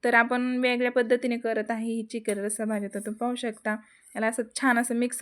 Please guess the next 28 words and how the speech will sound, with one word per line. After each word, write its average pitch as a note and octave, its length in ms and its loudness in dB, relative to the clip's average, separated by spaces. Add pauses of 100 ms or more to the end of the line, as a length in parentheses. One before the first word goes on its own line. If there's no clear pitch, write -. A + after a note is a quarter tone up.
(120)
करून A#3 240 0
घ्यायचं A3+ 240 -2
आणि G#3+ 100 -2 (100)
तरी A#3 160 2
तुम्ही A3+ 240 -4
पाहू A3 280 -2
शकता G3+ 380 -6
आणखीन A#3 340 0
शिजल्यानंतर A3+ 720 0
खूप A#3 320 -2
तरी G#3 160 2
येणार G3 260 0
आहे. G#3 140 0
आता G#3+ 280 -2
स्टार्टिंग A3+ 720 2
आहे G#3+ 120 2
त्याला G#3 180 2
अजून, G#3+ 200 0 (420)
अ, G#3 380 2
उकळी B3+ 260 4
पण A#3+ 180 6
नाही A3 180 4
आलेली. G3 360 0 (720)
एकदम A3 340 6
उकळल्यानंतर B3+ 680 4
आणि A3+ 120 0
एवढं A3 200 2
मस्त A#3 480 2